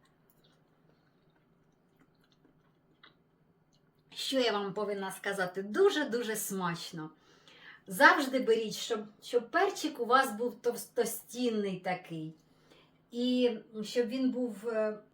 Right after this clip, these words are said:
стиглий. І тоді у вас вийде він дуже-дуже смачний.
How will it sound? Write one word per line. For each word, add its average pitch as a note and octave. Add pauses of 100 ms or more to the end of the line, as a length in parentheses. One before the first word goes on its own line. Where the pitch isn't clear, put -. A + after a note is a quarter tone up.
(120)
стиглий. G3 (580)
І G#3+
тоді A#3
у C4+
вас A#3
вийде G3+ (100)
він F#3+
дуже-дуже G#3
смачний. E3+